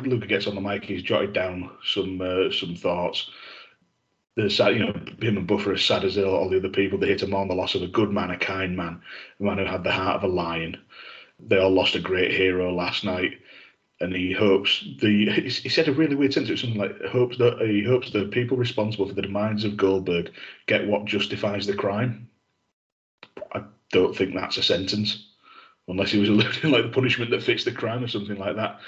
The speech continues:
Saying everyone's got special thoughts and memories of Goldberg, his unbelievable winning streak, even when he was under pressure, under the gun of never being seen again. And it finally happened, and he encourages everybody to, uh, share the feelings. It's what, it's what they want, ex-, share your emotions.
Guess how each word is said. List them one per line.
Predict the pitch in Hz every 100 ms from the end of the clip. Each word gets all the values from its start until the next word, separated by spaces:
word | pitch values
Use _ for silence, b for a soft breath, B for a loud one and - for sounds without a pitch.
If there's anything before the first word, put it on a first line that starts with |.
| B B B B
Saying | - 107 110
everyone's | 113 104 104
got | - -
special | 117 - 101
thoughts | 101 98 107
and | 101
memories | 98 98
of | 95
Goldberg, | 95 95 92 98 92
his | 90
unbelievable | 104 95 98 98 98 95
winning | 95 95 92
streak, | - 95 95 - - B B B B
even | 113
when | 104
he | 101
was | 101
under | 107 101
pressure, | - 95 95 104
under | 104 101
the |
gun | 92 101 104
of | 92 87
never | 98 98
being | 95 92
seen | 92 104 95
again. | 95 92 87 - B B B B -
And | -
it | 104
finally | 98 95 90
happened, | 90 - 87 87
and | 87
he | 90
encourages | 87 - 104 92 92 92
everybody | 92 92 90 87
to, | 98 90 90 90
uh, | - B B B
share | - 110
the | 101
feelings. | 98 92 90 87 85 - - _
It's | - 127
what, | 101
it's | 104 104 101
what | 117
they | 95
want, | 95 87
ex-, | -
share | - - - -
your | 113
emotions. | 98 87 87 85 85 87